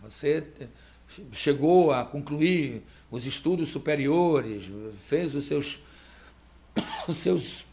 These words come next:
cursos extras, os seus pós, né? Enfim. E aí há uma tendência sua, na, na, na, dentro desse universo de formação que você teve, né?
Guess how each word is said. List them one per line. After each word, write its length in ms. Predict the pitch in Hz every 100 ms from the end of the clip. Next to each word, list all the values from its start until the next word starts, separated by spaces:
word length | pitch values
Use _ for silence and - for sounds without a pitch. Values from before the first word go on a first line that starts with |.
| -
cursos 560 | - 190 196 143 143 104
extras, 680 | 156 185 - 147 135 123 120
os 120 | 123
seus 220 | 147 143
pós, 760 | - 160 180 170 147 139 - 113 113 110 - - - -
né? 440 | 214 123 156 147 127 123 110 117
Enfim. 300 | 135 - 98 - - - - - - - - 147
E 100 | 180
aí 360 | 180 208 262
há 120 | 220 214
uma 120 | 269
tendência 640 | - 214 160 196 247 185
sua, 680 | - - 185 - 220 135 - - - - -
na, 180 | 139
na, 180 | 135 131
na, 140 | 127 127
dentro 500 | 127 151 226 247 180
desse 300 | 156 147 147
universo 720 | 147 113 131 151 185 - 143
de 120 | 117
formação 560 | - 123 127 110 143 131
que 120 | 120
você 260 | 117 -
teve, 480 | 110 135 214 - 131
né? 260 | 127 143